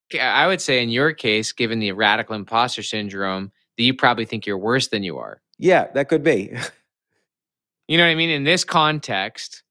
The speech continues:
Speaker 1: with who you're kind of worried about their thoughts, you're probably radically devaluing where you're at. And I'm not saying that you're a <laughs> grandmaster.
Speaker 2: Right,
Speaker 1: I'm
Speaker 2: no.
Speaker 1: not saying you should, I'm not saying dilute yourself.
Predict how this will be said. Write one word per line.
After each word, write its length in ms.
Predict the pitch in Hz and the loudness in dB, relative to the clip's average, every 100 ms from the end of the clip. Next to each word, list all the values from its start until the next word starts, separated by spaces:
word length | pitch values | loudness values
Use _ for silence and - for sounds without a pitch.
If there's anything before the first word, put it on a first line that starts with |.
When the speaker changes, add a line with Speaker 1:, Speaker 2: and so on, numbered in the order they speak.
| _ _ _ _ | _ _ _ _
Speaker 1:
with 160 | 127 135 | -2 0
who 120 | 156 | 2
you're 340 | 151 143 139 127 | 4 4 2 0
kind 240 | 135 131 | -2 -2
of 140 | 117 | -4
worried 260 | 113 123 127 | -2 0 0
about 280 | 117 113 - | 2 0 0
their 120 | 113 | -4
thoughts, 400 | - 117 113 - | 0 0 0 -4
you're 100 | 135 | -6
probably 440 | 131 135 123 120 | 0 0 2 -2
radically 560 | 107 113 110 120 - 113 | -2 0 0 -2 -6 -8
devaluing 1080 | 110 104 101 101 107 110 98 95 90 87 87 | -6 -4 0 2 0 -2 -6 -6 -10 -12 -16
where 160 | 95 95 | -10 -8
you're 160 | 90 | -4
at. 60 | 101 | 0
And 80 | 170 | 2
I'm 100 | 220 | 2
not 180 | 214 - | 0 0
saying 300 | 165 156 131 | 0 0 -2
that 140 | 123 | -6
you're 180 | 104 113 | -6 -8
a 80 | 98 | -6
<laughs> 0 | |
grandmaster. 800 | 98 113 113 - 180 - - | -8 -6 -8 -2 -2 0 4
Speaker 2:
Right, 140 | 190 165 | 6 6
Speaker 1:
I'm 80 | 202 | 6
Speaker 2:
no. 140 | 185 | 4
Speaker 1:
not 160 | 202 - | 4 -4
saying 380 | - 202 190 | -2 -2 0
you 80 | 196 | -4
should, 200 | 165 156 _ _ _ - | -4 -8 _ _ _ -2
I'm 140 | 196 | 0
not 160 | 247 208 | 0 2
saying 240 | 220 196 | 2 2
dilute 340 | 165 151 180 - | 2 0 -2 -4
yourself. 380 | 156 147 139 | -6 -2 -4